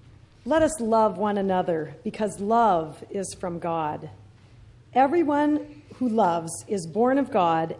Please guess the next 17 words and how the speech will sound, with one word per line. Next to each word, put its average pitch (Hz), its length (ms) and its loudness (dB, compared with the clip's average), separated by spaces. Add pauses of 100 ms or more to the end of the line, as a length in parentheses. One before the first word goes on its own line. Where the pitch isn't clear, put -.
and 202 240 -2
knows 262 360 2
God. - 440 -8 (600)
Whoever 302 380 4
does 294 320 2
not 285 240 0
love 240 460 2 (220)
does 247 260 2
not 196 320 0
know 190 160 0
God, 170 540 0 (260)
for 185 160 -4
God 160 540 -2 (460)
is 170 200 -6
love. 160 380 -4 (840)
Holy 247 260 2
wisdom, 277 580 2